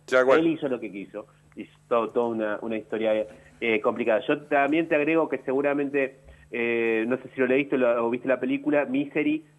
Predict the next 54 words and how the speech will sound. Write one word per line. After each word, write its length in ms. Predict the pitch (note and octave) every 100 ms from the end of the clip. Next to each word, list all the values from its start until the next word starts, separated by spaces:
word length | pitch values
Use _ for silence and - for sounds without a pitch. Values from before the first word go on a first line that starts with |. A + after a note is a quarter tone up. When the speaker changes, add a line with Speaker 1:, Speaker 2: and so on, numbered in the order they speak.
| _ - -
Speaker 2:
yo 100 | C#3
Speaker 1:
Sí. 120 | A#2+
Speaker 2:
leí 160 | A#2+ B2
el 80 | B2
libro 180 | C3+
Speaker 1:
Ah, 40 | C3
Speaker 2:
y 40 |
la 120 | C3+
Speaker 1:
tenés 140 | C3 C#3+
Speaker 2:
película 120 | C#3+
Speaker 1:
razón, 240 | B2+ A#2+ A2
Misery. 360 | A2+ F#2 D#2 - -
Speaker 2:
maravilloso, 760 | G#2+ A2 G#2 A2+ A2+ C#3+ G2 - - -
Speaker 1:
Sí, 100 | A2
sí, 60 |
Speaker 2:
maravilloso. 380 | G#2 G#2+ G2 G2
Speaker 1:
sí, 0 |
sí, 120 | F2 D#2+ D2+
sí. 60 | - - -
Sí, 100 | - A#2
sí. 120 | C3+
Speaker 2:
Eh, 380 | C3 B2+ B2 B2
Speaker 1:
Con 180 | A#2 A#2+
James 300 | C#3 C#3 -
Caan 400 | D#3+ D#3+ E3 - -
y 680 | A2+ A2+ A2 A2 D3+ G3 G3+ - _ _ _ _
Speaker 2:
Ah, 300 | D3 C3+ A#2+
ella 240 | D3 - C3+
no 80 |
me 100 | C3
acuerdo. 520 | B2+ D3 C#3+ B2 B2 - - - - - - -
No, 180 | C#3+ B2
no 80 | C#3
me 80 | C3
Speaker 1:
ah, 60 |
Speaker 2:
acuerdo 200 | C3+ B2+
Speaker 1:
¿cómo 120 | C#3
Speaker 2:
los 100 | B2+
Speaker 1:
se 60 | B2+
Speaker 2:
nombres. 220 | C#3 B2 -
Speaker 1:
llama? 100 | B2
Que 80 | C3
ganó, 420 | D3+ G#3 G3+ F3+
no 160 | F#3+
sé 100 | A#3
si 120 | A3+ G#3+
no 80 |
ganó 180 | G3+ G#3
el 80 | G#3+
Oscar 300 | G3 - A#2
por 100 | A2+
esa 140 | A2 A2+
Speaker 2:
Sí. 60 |
Speaker 1:
película. 340 | G2 - D#2